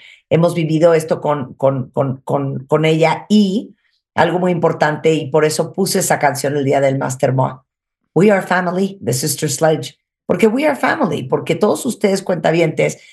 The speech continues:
y todos los terapeutas y especialistas somos una familia y tú eres parte de nuestra familia, Tere, o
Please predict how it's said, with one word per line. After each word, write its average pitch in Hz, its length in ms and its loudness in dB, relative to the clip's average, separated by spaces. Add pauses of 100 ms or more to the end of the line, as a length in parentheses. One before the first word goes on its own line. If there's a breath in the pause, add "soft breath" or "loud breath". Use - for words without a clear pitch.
(260 loud breath)
y - 140 -6
todos 247 200 4
los 240 160 0
terapeutas 160 680 0
y 170 40 -4
especialistas 160 720 0
somos 269 260 -2
una 262 200 -4
familia 180 580 -2 (500 soft breath)
y 151 600 2
tú 180 80 4
eres 202 160 2
parte 185 260 0
de - 20 -4
nuestra 175 220 -4
familia, 160 460 -2
Tere, 143 340 -4
o - 40 -20